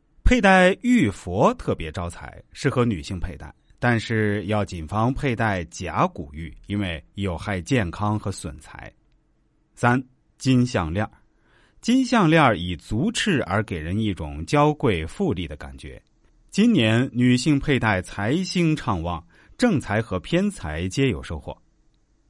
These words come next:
四、水晶项链。水晶项链不仅仅是目前最流行的项链之一，正财和偏财皆有收获，当然更具有催生女性偏财之功能。最后说说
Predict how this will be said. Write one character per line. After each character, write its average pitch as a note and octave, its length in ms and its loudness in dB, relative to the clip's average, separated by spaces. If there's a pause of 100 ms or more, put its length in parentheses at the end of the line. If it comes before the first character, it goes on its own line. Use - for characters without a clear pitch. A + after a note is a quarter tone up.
(180)
四、 G#2+ 280 -2 (440)
水 E2+ 280 -4
晶 D3+ 220 2
项 G#2 180 -2
链。 D2+ 140 -8 (680)
水 C3+ 220 4
晶 A#3 180 2
项 G#3+ 200 4
链 C#3 160 6
不 F3 120 -2
仅 D3 220 2
仅 A2 160 0
是 G#2+ 140 -2
目 G#2+ 160 0
前 G2 200 -4
最 F#2+ 140 -4
流 F2+ 240 -2
行 G2+ 260 -4
的 D3+ 80 -2
项 A#2 200 -2
链 D2 160 -6
之 E2 160 -10
一， D#2+ 200 -8 (220)
正 G3+ 220 4
财 A#2 180 0
和 A#2 140 -2
偏 E3 240 -2
财 F#2+ 200 -4
皆 E3 220 -2
有 D#2+ 140 -8
收 D#2+ 180 -10
获， - 240 -18 (160)
当 A#2 180 0
然 G#2 240 0 (240)
更 E3 220 4
具 B2 160 0
有 E2+ 320 -2 (220)
催 G3 280 4
生 F3+ 220 0
女 F2+ 160 0
性 G2 300 -4
偏 G#3 280 -2
财 E2 300 -8
之 E2+ 140 -10
功 D#2+ 180 -12
能。 C#2 100 -14 (1200)
最 G3+ 140 4
后 F#3 140 6
说 G3 160 2
说 C3+ 360 6